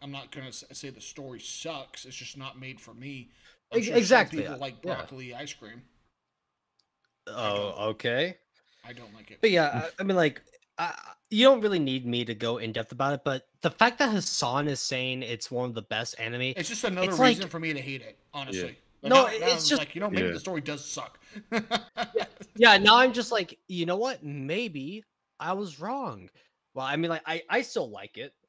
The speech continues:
Speaker 2: but
Speaker 3: Yeah,
Speaker 2: no,
Speaker 3: Ch-,
Speaker 2: like
Speaker 3: Chaz, I wanna, I wanna, like, see what you think of all the comments, 'cause, like, it did, it
Speaker 2: Uh,
Speaker 3: did definitely spark a discussion
Speaker 1: Read, read
Speaker 3: about
Speaker 1: some
Speaker 3: it.
Speaker 1: comments for us, Manic.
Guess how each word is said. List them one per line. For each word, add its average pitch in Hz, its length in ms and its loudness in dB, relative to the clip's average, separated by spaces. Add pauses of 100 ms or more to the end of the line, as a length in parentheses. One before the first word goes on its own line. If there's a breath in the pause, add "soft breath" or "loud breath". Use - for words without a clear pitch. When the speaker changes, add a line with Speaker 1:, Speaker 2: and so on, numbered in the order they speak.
Speaker 2:
but 107 240 -10 (360)
Speaker 3:
Yeah, 101 220 6
Speaker 2:
no, - 80 4
Speaker 3:
Ch-, - 60 -6
Speaker 2:
like - 120 -10
Speaker 3:
Chaz, 107 320 8
I 104 60 8
wanna, 120 240 4
I 101 120 4
wanna, 120 260 6
like, 117 240 2
see 101 340 -2
what 92 160 0
you 95 100 -4
think 90 280 -4
of 87 120 -2
all 87 140 4
the 87 120 -8
comments, 87 840 -4 (280)
'cause, 98 200 4
like, 98 160 6
it 104 160 6
did, 110 220 4
it 123 160 -2
Speaker 2:
Uh, - 40 -8
Speaker 3:
did 113 240 4
definitely 104 440 2
spark 92 380 2
a 90 60 -4
discussion 82 560 -4
Speaker 1:
Read, 80 140 -4
read 80 80 -4
Speaker 3:
about 80 100 -4
Speaker 1:
some 80 100 -8
Speaker 3:
it. 113 80 -10
Speaker 1:
comments 127 320 -12
for 123 140 -14
us, 113 140 -18
Manic. 113 260 -20